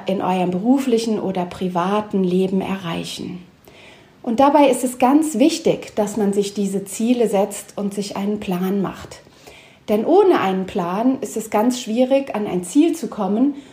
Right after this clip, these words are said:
wo ich auch hin möchte. Es gibt zwar Menschen, die springen in ihre Autos und die fahren wahllos durch die Gegend,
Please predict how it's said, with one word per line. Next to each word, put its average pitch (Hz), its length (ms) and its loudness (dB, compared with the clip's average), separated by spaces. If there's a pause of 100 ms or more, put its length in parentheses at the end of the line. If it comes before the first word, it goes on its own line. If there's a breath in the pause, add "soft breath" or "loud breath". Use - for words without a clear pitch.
(160 loud breath)
wo 240 200 2
ich - 380 -2
auch 202 380 -2
hin 302 360 4
möchte. - 320 -6 (880)
Es 226 160 -4
gibt 330 160 2
zwar 226 180 2
Menschen, 240 360 2
die 214 80 -2
springen 262 320 2
in 214 80 2
ihre 190 260 -2
Autos 254 320 0
und 208 120 -4
die 202 60 -4
fahren 196 360 -4
wahllos 202 400 0
durch 185 180 -8
die 170 100 -8
Gegend, 190 380 0